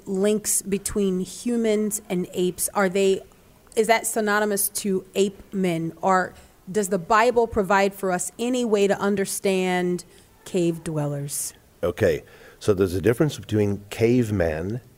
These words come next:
Speaker 2: and ape men. Cavemen have always lived on the planet ever since there were caves.
Speaker 1: <laughs>
Speaker 2: Because it's a cheap place to live,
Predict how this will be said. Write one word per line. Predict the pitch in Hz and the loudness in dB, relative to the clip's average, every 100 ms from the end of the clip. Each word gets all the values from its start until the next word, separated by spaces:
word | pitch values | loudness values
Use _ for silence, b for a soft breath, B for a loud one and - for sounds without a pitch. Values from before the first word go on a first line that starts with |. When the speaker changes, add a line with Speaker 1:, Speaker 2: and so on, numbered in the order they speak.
| - | -2
Speaker 2:
and | 90 82 - - | 0 0 -6 0
ape | 98 98 - - | 2 2 -4 -10
men. | 69 60 - - - _ _ B B B B B | -6 -6 -8 -18 -20 _ _ B B B B B
Cavemen | 123 165 175 98 78 82 | 2 4 2 0 -2 -2
have | 107 117 | 0 2
always | 160 113 80 | 4 4 2
lived | 82 67 | -4 -4
on | 71 | -6
the | 69 | -8
planet | 78 71 78 82 | -8 -4 -2 0
ever | 85 | 0
since | 92 90 | -2 -2
there | 92 | 0
were | 92 | 0
caves. | - 135 101 214 - | 0 0 -2 -6 -6
Speaker 1:
<laughs> | 214 190 - - - 131 | -6 -6 -6 -8 -2 0
Speaker 2:
Because | - 139 | 4 4
it's | 131 - | 4 4
a | 110 | 2
cheap | - 151 | 2 2
place | 127 135 131 | 4 2 4
to | 117 | 4
live, | 117 139 226 | 6 4 2